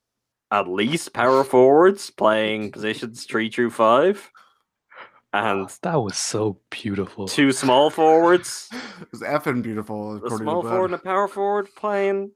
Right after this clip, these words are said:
Speaker 1: the backcourt. I mean, that's what really I'm here for, you know. Giannis at the one, Chris at the two, Mirotic at the three, Ersan at the four, and Brook at the five. Let's do it. <laughs>
Speaker 3: You're crazy.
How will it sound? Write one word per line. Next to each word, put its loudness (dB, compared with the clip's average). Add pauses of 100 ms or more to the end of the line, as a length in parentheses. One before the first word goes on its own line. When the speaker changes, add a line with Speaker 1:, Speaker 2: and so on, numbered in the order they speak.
Speaker 1:
the -12
backcourt. -6 (420)
I -4
mean, 4
that's 2
what -12
really 4
I'm 2
here 2
for, -2
you -6
know. -4 (340)
Giannis 0
at -6
the -2
one, 2
Chris -2
at -8
the -8
two, -2 (840)
Mirotic 2
at -8
the -20
three, 0
Ersan 2
at 0
the -2
four, 2
and -4
Brook -4
at 0
the 4
five. 2
Let's -4
do 0
it. -6
<laughs> -20
Speaker 3:
You're -18
crazy. -12